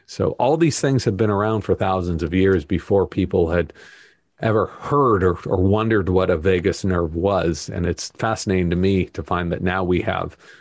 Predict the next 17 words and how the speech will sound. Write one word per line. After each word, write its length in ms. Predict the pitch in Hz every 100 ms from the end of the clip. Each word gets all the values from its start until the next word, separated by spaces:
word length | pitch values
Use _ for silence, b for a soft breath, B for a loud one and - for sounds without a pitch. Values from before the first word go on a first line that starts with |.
| B
measurements 680 | 113 139 110 90 85 - -
and 260 | - 85 85
we 100 | 80
can 340 | 101 87 90
look 320 | 87 104 110 90
and 160 | 80
find 280 | 98 90 87
the 80 | 82
real 220 | 95 98
mechanisms 760 | 85 90 - 85 80 90 78 -
behind 420 | 80 90 90 85
so 120 | -
many 220 | 87 90
of 80 | 85
these 180 | 90 -
breathing 360 | - 85 90
techniques. 540 | - - - 87 -